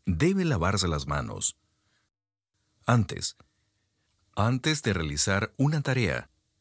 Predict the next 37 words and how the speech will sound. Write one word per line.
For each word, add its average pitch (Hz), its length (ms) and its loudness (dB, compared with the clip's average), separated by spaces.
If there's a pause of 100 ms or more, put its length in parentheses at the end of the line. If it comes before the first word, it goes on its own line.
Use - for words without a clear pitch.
(280)
Antes 117 360 4
de 120 80 -2
tocar 92 420 0
algo 123 300 0
que 104 100 -2
se 78 160 0
use 131 320 2
para 82 280 2
preparar 85 500 -2
la 95 80 0
comida. 87 560 0 (720)
Antes 143 400 2
de 110 80 0
ponerse 85 460 0
los 80 180 -2
guantes. - 560 -2 (1000)
Antes 123 400 4
de 104 80 0
tocar 95 340 -2
los 98 260 0
utensilios 104 800 0 (100)
que 110 160 4
estarán 123 340 0
en 151 80 0
contacto 98 580 0
con 87 180 0
los 78 140 2
alimentos. 82 720 -2 (840)
Antes 101 400 4
de 120 80 -2
tocar - 340 0
los 82 220 0
alimentos 101 560 0
que 76 240 -4
no 110 240 0
se 127 180 2
cocinen. 69 640 -2